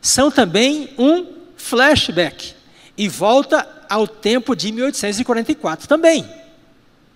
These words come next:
Por quê? Porque vem a ordem, "Importa que profetizes ainda acerca de muitos povos, nações e línguas."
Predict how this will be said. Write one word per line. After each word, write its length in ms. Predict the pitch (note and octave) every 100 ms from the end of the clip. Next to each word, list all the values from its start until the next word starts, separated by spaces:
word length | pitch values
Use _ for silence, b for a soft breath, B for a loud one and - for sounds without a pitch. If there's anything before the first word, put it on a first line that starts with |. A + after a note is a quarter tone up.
| _ _ -
Por 120 | E4
quê? 280 | A#3+ C#3+ - b b b b b b -
Porque 200 | F3 C4
vem 160 | D4
a 80 | B3+
ordem, 380 | A3 G3 F3 E3+
"Importa 640 | A#3 G#3 - A3 B3+ A#3
que 140 | A#3 A3+
profetizes 720 | A3 - G3 - A#3+ G3+ F#3+
ainda 400 | F3 A#3+ B3 G3+
acerca 340 | - A3+ G#3
de 100 | E3+
muitos 300 | G#3 B3+ -
povos, 280 | - A3 F#3+
nações 360 | F3 - A3 A3
e 40 |
línguas." 600 | A3 C#4 D3+ A#2 - -